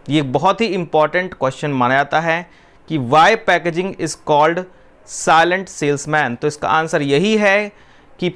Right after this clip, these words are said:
पैकेजिंग को ही देखकर कस्टमर अट्रैक्ट होते हैं और प्रोडक्ट को परचेज करते हैं, इसीलिए इसको हम लोग साइलेंट सेल्समैन बोलते हैं। अब इसका एक और इंपॉर्टेंट चीज़ है कि क्या पैकेजिंग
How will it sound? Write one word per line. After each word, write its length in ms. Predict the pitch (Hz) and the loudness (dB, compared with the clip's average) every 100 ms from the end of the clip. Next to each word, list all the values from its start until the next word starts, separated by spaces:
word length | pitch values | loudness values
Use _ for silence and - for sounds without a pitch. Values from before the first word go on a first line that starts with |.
| - | 0
पैकेजिंग 540 | 175 175 190 226 254 254 - | 2 2 2 0 0 -2 2
को 180 | 214 208 | 4 4
ही 180 | 247 | 2
देखकर 520 | 233 202 185 - 196 196 - | 2 2 2 -2 0 0 0
कस्टमर 460 | 165 - 165 170 | -4 -2 -2 0
अट्रैक्ट 520 | 156 143 - 156 156 170 | 0 -2 0 0 0 -6
होते 240 | 160 170 | -4 -2
हैं 320 | 165 160 165 - - - - - - | -2 -4 -6 -12 -20 -20 -20 -12 2
और 340 | 170 196 208 202 _ - - - - _ - - | 4 6 4 -2 _ -20 -20 -20 -20 _ -10 0
प्रोडक्ट 340 | 170 170 170 | 4 4 0
को 140 | 170 170 | -4 -2
परचेज 540 | 170 139 - 147 143 - | 0 -2 0 -4 -4 -4
करते 260 | 113 - | -4 -4
हैं, 240 | 113 107 95 - - - - - - - - - - | -8 -8 -14 -20 -20 -20 -20 -20 -20 -20 -20 -8 -4
इसीलिए 320 | 170 240 202 | -2 0 0
इसको 220 | 185 180 | 0 -2
हम 140 | 160 | -2
लोग 160 | 151 202 | -2 -4
साइलेंट 460 | - 143 131 139 147 | 0 0 0 -2 -4
सेल्समैन 520 | 131 117 113 104 104 | -6 -6 -6 -8 -8
बोलते 340 | 101 98 - | -10 -12 -14
हैं। 120 | 104 - - - - - - - - - - - - - - - | -16 -18 -20 -20 -20 -20 -20 -20 -20 -20 -20 -20 -20 -20 -4 2
अब 140 | 247 | 2
इसका 220 | 254 277 | 2 2
एक 160 | 254 240 | 2 4
और 180 | 220 240 | 4 4
इंपॉर्टेंट 520 | 226 208 190 202 214 | 2 2 2 2 -2
चीज़ 280 | 190 196 196 | -4 -2 0
है 60 | |
कि 120 | 220 240 | -2 -4
क्या 260 | - 190 208 | 2 4 4
पैकेजिंग 720 | - 180 196 180 220 240 | 2 0 0 0 0 0